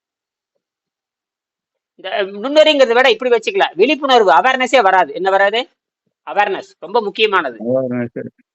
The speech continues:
Speaker 1: ஆ, ரெண்டு இருக்கு. அறிவை காட்டிலும் ரொம்ப முக்கியமானது விழிப்புணர்வு, அவேர்னஸ். அது நுண்ணறிவு. சிலருக்கு தான் இந்த வேலை செய்யும், எல்லாத்துக்கும் அது வேலை செய்யாது.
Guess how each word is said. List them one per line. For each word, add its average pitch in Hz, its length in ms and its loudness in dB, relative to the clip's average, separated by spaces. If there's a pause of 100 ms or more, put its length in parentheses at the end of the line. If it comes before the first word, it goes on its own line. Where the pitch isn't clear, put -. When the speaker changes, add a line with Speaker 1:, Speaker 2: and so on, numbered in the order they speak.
(200)
Speaker 1:
ஆ, 151 720 -8
ரெண்டு 220 320 0
இருக்கு. 262 400 4 (680)
அறிவை 269 500 0
காட்டிலும் 269 480 2
ரொம்ப 233 300 2
முக்கியமானது 233 540 -2
விழிப்புணர்வு, 208 560 -4 (880)
அவேர்னஸ். 208 640 -4 (2500)
அது 170 220 -8
நுண்ணறிவு. 254 600 -2
சிலருக்கு 214 400 0
தான் 262 120 0
இந்த 240 120 -2
வேலை 196 220 2
செய்யும், 131 300 -10 (720)
எல்லாத்துக்கும் 190 320 -2
அது 196 100 0
வேலை 170 180 0
செய்யாது. 127 340 -6